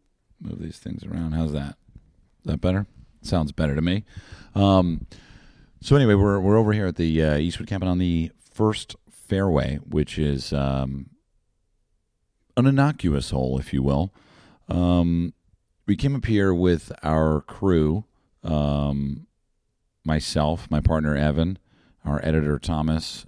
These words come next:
and our newest member of the team, our P A. I don't really know what his title is, Emerson. And, um, m-,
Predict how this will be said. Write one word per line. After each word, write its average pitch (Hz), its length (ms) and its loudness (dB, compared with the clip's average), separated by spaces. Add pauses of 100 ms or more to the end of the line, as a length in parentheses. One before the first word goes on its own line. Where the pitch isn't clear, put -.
and 73 400 -2
our 76 120 -6
newest 135 320 -2
member 67 200 -4
of 64 80 -6
the 76 80 -10
team, 76 400 -4 (240)
our 71 420 -4 (640)
P 113 200 0
A. 104 220 2
I 98 80 2
don't 98 240 -2
really 95 260 2
know 87 220 2
what 82 160 0
his 76 140 -6
title 78 320 -2
is, 87 160 -6
Emerson. 82 500 -2 (480)
And, 85 480 2
um, 80 600 0 (680)
m-, 90 220 0